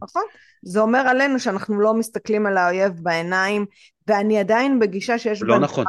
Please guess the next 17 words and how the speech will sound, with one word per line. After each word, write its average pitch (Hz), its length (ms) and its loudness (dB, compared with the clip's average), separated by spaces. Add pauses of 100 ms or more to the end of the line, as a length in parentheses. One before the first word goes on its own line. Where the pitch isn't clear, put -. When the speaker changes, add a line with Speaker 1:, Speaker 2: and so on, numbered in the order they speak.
(200)
Speaker 2:
לא 107 160 2
נכון. 123 200 -2
סליחה, 113 260 -4
Speaker 1:
לא? 220 60 4
Speaker 2:
אני 294 60 0
חייב, 104 320 -2
אני 98 160 -8
חייב - 40 -4
Speaker 1:
אוקיי, 170 160 -2
Speaker 2:
להתפרץ. - 380 -4
Speaker 1:
כן, - 120 -14
Speaker 2:
אנחנו - 240 -6
Speaker 1:
כן, 330 60 0
Speaker 2:
מסתכלים 170 380 -2
Speaker 1:
להתפרץ. 147 120 4
Speaker 2:
עליו 123 200 4
בעיניים. 87 420 -4